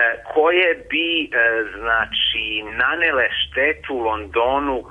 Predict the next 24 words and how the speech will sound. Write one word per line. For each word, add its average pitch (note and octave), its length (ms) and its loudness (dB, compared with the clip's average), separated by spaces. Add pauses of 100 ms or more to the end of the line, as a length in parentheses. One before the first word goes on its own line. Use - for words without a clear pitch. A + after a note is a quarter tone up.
kao A#2+ 440 2
najvećem, A2 680 -2 (180)
e, G2 320 0
finansijskom G2+ 640 -4
i F#2+ 80 -6
bankarskom, F#2 640 -4 (100)
e, F#2 160 -4 (100)
centru F#2+ 360 -4 (100)
u F#2 320 -8 (120)
Evropi. - 440 -6 (640)
Am, A2 540 0 (320)
takve D3 320 0
garancije, G#2+ 640 0
znači A2 260 -2
on B2 80 -2
nije, C#3 240 0
e, - 40 -10 (720)
Angela B2 220 -2
Merkel A2+ 420 -2
i G#2 100 0
Nicolas G#2+ 420 -4
Sarkozy G2 580 -6
mu F#2 80 -8
nisu C3+ 400 -4